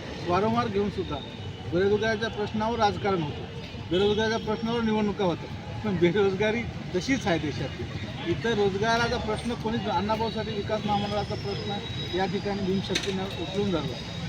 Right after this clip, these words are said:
अण्णाभाऊ साठे विकास महामंडळाची स्थापना मातंग समाज आर्थिक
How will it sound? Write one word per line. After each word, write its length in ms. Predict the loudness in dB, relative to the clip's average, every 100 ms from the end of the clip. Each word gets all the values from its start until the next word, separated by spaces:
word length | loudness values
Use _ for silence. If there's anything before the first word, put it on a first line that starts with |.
| -4 -2
अण्णाभाऊ 360 | 0 2 2
साठे 260 | 2 2 2
विकास 320 | 2 0 0
महामंडळाची 680 | 2 2 0 0 0 2 0
स्थापना 440 | 2 2 2 0 -2 -4 -2 2 4
मातंग 340 | 4 4 2
समाज 340 | 4 4 4 4
आर्थिक 420 | 4 4 2 2